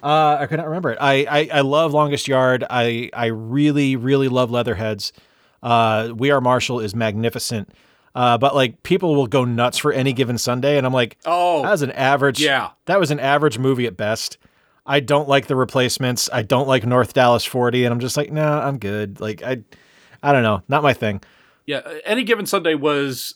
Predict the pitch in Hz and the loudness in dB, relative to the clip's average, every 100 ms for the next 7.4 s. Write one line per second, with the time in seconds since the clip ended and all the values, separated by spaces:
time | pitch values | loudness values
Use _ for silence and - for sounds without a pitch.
0 | _ 135 127 127 - 160 165 - 147 139 | _ -4 -4 -6 -2 -2 -2 -8 -6 -6
1 | 139 127 127 127 120 123 110 131 - - | -4 -4 -4 -4 -6 -8 -6 -8 -6 -6
2 | - 104 87 - 143 139 143 135 135 131 | -6 -10 -10 -10 -8 -6 -6 -2 0 0
3 | 120 117 - _ 117 92 135 - - 87 | -2 -8 -10 _ -10 -8 -10 -12 -16 -12
4 | 120 120 107 110 - _ _ _ - 151 | -6 -4 -2 -4 -10 _ _ _ -2 2
5 | 139 233 156 139 147 135 117 98 90 - | 2 2 0 0 -2 -2 -4 -4 -10 -8
6 | 151 147 143 143 156 208 175 151 160 139 | -2 0 0 0 0 0 0 0 0 -2
7 | - - 139 | -4 -2 0